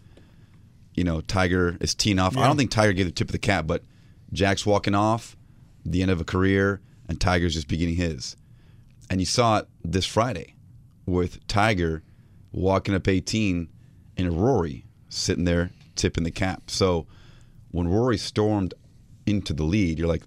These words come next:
Speaker 1: "This is destiny. This is destiny." 'Cause we're used to seeing it with Tiger. But then you realize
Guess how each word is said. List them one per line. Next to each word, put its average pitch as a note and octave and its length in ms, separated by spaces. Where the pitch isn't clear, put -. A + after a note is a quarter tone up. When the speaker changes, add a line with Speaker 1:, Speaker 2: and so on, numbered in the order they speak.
Speaker 1:
"This F2+ 260
is G2 140
destiny. F#2 540
This F2 200
is G#2 240
destiny." - 500
'Cause F2 140
we're G2+ 80
used A2 260
to - 60
seeing G#2 240
it G2+ 40
with E2+ 120
Tiger. F#2 480
But E2+ 140
then A2+ 260
you F#2 220
realize G2+ 560